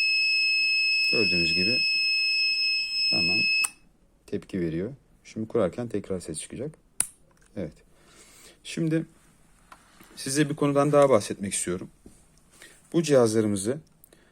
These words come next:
e, biz çakmak gazıyla burada videoda test ediyoruz. Doğrudur. Siz de doğalgazda test ediyorsunuz. Fakat, e,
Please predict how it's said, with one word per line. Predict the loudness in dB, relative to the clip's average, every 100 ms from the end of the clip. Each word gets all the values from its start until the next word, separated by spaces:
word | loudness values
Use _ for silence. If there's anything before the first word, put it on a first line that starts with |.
| _ _ -2
e, | 0 0
biz | -4 2
çakmak | 4 4 0 0
gazıyla | -2 0 0
burada | -2 -4 -4
videoda | -2 -2 -2
test | -2 -4 -4
ediyoruz. | -4 -6 -6 -14 -20 -20 -20 -20 _ -2
Doğrudur. | 0 2 -2 -8 -16 -20 -20 -20 -14
Siz | -8 -4
de | -2 4
doğalgazda | 6 6 4 4 2 2 -2 -20 -20 -20 -6
test | -2 -2 -2
ediyorsunuz. | -2 -4 -4 -6 -8 -14 -20 -20 -20 _ _ _ -20 -20 -20 -20 _
Fakat, | -2 0 -2 -2 -20 -12 -4
e, | -2 0 -2